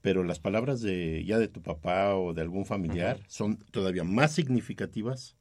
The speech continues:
Speaker 1: que lo que estas, eh, autoridades en algún momento pudieran brindarte, porque sabemos que lo
Speaker 2: Hasta se
Speaker 1: hacen
Speaker 2: hace como un poquito más, más fuerte, ¿no?
Speaker 1: Sí,
Speaker 2: La,
Speaker 1: ¿no?
Speaker 2: la cohesión
Speaker 1: Es,
Speaker 2: es más
Speaker 1: es
Speaker 2: fuerte.
Speaker 1: un, un vínculo más, más sólido.
Speaker 2: Sí.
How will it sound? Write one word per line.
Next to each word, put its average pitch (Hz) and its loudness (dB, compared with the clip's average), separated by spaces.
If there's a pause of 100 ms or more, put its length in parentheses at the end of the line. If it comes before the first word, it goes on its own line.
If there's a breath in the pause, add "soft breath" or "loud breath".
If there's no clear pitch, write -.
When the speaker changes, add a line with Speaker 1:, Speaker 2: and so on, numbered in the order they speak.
Speaker 1:
que - -8
lo 82 -6
que 87 -8
estas, 78 -10
eh, - -10
autoridades 85 -6
en 85 -2
algún 85 -4
momento 85 -4
pudieran 80 -6
brindarte, 85 -4
porque - -8
sabemos 107 0
que 95 -2
lo - 0
Speaker 2:
Hasta 104 0
se - -4
Speaker 1:
hacen 131 2
Speaker 2:
hace 139 -4
como 107 -4
un 113 -6
poquito 120 -6
más, 117 -2
más 135 -2
fuerte, 135 -2
¿no? 123 0
Speaker 1:
Sí, 196 4
Speaker 2:
La, 180 10
Speaker 1:
¿no? 113 6
Speaker 2:
la 104 2
cohesión 110 -2
Speaker 1:
Es, 110 6
Speaker 2:
es 120 6
más 117 2
Speaker 1:
es 117 6
Speaker 2:
fuerte. 123 2
Speaker 1:
un, 120 4
un 110 4
vínculo 110 0
más, 98 -2
más 98 0
sólido. 82 0
Speaker 2:
Sí. - -10